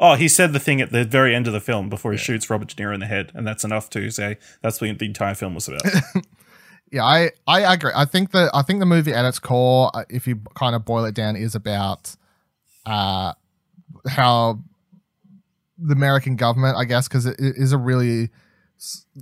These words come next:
Speaker 2: they literally have the whole system shut down. You know, he, he, he can't get support by anyone anymore. Uh, blah, blah, blah. So it, it's
Speaker 1: Or
Speaker 2: kinda like,
Speaker 1: medication
Speaker 2: it,
Speaker 1: or
Speaker 2: it,
Speaker 1: anything.
Speaker 2: yeah, it's, it's how the American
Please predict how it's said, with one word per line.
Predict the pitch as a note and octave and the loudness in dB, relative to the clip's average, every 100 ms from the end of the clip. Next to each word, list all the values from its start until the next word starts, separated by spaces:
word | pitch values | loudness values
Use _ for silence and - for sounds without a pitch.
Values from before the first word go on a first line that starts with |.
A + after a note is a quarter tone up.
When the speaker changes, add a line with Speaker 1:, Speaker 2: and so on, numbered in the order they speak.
| - D3+ | -10 2
Speaker 2:
they | E3 | 4
literally | E3 F#3+ F3+ | 4 4 4
have | E3+ D3 | 4 2
the | C#3+ | 2
whole | C#3 C3+ C3 B2+ | 4 6 4 2
system | A2+ - C3+ C3 | -2 -2 -2 -2
shut | B2 B2+ - | 0 -2 -2
down. | G#2+ G2+ | -4 -2
You | G#2+ | -2
know, | G#2 | -2
he, | A2 A#2 | -2 -2
he, | B2 B2 - | -4 -8 -8
he | A#2+ | -4
can't | C#3 B2 | -2 -2
get | B2 | -4
support | - A#2 A#2+ A2 - | -6 -6 -4 -4 -2
by | A2 | -2
anyone | A2 G#2+ G#2 G#2 | 0 -2 -2 -4
anymore. | A2 G#2+ G2+ G2+ G2+ G2+ _ _ _ | -6 -4 -4 -4 -6 -8 _ _ _
Uh, | G#2 G2+ | -4 -4
blah, | F#2+ G#2+ | -2 -2
blah, | G#2 | 0
blah. | G2 F2 | -2 -4
So | G#2 | -4
it, | A#2+ A2 C3 - | -4 -4 -6 -8
it's | C#3 | -2
Speaker 1:
Or | |
Speaker 2:
kinda | E3 E3 | 2 4
like, | D#3 C#3 | 6 4
Speaker 1:
medication | A#2+ G#2 C#3+ | 2 -2 -2
Speaker 2:
it, | F#2+ | -2
Speaker 1:
or | |
Speaker 2:
it, | |
Speaker 1:
anything. | F#2+ D#3 | -4 2
Speaker 2:
yeah, | D3 C3 | 2 2
it's, | C#3 C#3+ - | 0 -4 -4
it's | C#3+ - | -4 2
how | D3+ C#3+ C#3 | 6 6 4
the | C3 | 2
American | C3 C#3 C#3 C#3+ C3 B2+ A#2+ | 2 4 4 2 2 2 0